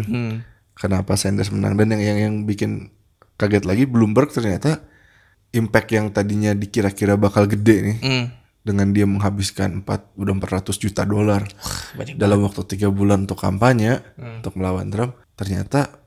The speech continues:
Speaker 2: impactnya nggak sebesar yang analis-analis kira kayaknya ya.
Speaker 1: Di-, dikit banget ya?
Speaker 2: Nggak dikit banget sih, paling nggak dia bisa ngalahin kayak Amy Glover, Glover, Glover-,
Speaker 1: Atau
Speaker 2: gitu,
Speaker 1: Be-,
Speaker 2: gitulah.
Speaker 1: hmm.
Speaker 2: Kan yang, yang Big Four-nya itu kan Biden,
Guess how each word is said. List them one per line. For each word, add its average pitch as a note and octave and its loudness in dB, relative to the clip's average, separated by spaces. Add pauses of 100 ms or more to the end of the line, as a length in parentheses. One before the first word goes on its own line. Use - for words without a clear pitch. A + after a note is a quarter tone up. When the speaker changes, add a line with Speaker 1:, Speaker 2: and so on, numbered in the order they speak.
(100)
Speaker 2:
impactnya G#2+ -2
nggak A2+ 2
sebesar G2+ 0
yang G2+ 0 (280)
analis-analis G2 2
kira G#2+ 6
kayaknya F2+ -4
ya. F#2 -2
Speaker 1:
Di-, C#3+ 0
dikit D3 0
banget B2+ 2
ya? A2+ -8 (580)
Speaker 2:
Nggak C3 6
dikit F3 4
banget D#3+ 8
sih, B2+ 4 (180)
paling B2+ 4
nggak E3+ 6
dia G3 6
bisa C#3+ 6
ngalahin G#2+ 2
kayak G#2 2 (520)
Amy G2 2
Glover, G2 4
Glover, G2 0 (280)
Glover-, F#2+ 0 (640)
Speaker 1:
Atau - -6
Speaker 2:
gitu, G#2+ 4
Speaker 1:
Be-, A2+ 8
Speaker 2:
gitulah. A2 4
Speaker 1:
hmm. A#2+ -4 (540)
Speaker 2:
Kan C3 2
yang, B2+ 6
yang A2 4 (600)
Big G#2 0
Four-nya G#2 2
itu G2 0
kan C3 0
Biden, G#2 0